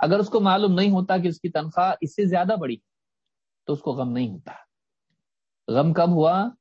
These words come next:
جیسے ہی اپنے سے زیادہ کو دیکھا، غم ہوا۔ اس اعتبار سے دنیا میں آپ کتنی بھی ترقی کر لیں،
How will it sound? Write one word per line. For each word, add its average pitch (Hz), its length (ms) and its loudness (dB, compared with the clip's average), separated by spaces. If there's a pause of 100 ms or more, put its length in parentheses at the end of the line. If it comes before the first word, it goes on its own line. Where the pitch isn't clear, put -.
(580)
جیسے 139 460 0
ہی 196 220 4
اپنے 185 340 -2
سے 185 220 -2
زیادہ 131 520 -2
کو 196 80 -4
دیکھا، 147 320 -4
غم 117 200 -6
ہوا۔ - 260 -18 (1400)
اس 208 180 0
اعتبار 190 460 6
سے 190 200 4
دنیا 170 400 2
میں 180 120 4
آپ 175 400 0
کتنی 165 300 0
بھی 202 140 2
ترقی 151 360 0
کر 113 140 -4
لیں، 90 180 -6